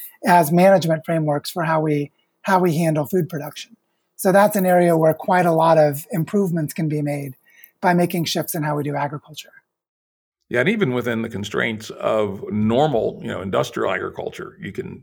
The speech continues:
Speaker 2: do a much, much better job than has historically been done. And of course, there's trade-offs here.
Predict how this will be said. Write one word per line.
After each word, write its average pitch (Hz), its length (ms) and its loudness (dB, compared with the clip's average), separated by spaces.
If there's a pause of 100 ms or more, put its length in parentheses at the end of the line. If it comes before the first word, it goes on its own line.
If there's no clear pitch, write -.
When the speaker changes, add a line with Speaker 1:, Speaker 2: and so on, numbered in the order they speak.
(140)
Speaker 2:
do 123 180 2
a 101 40 2
much, 117 260 -2
much 123 380 -2
better 98 260 -4
job 101 440 -4
than 107 260 -10 (200)
has 98 140 -8
historically 110 480 -4
been 92 260 -12
done. 92 220 -10 (400)
And 151 60 -4
of - 80 -4
course, 254 180 2
there's - 160 0
trade-offs 220 580 -2
here. 101 160 -4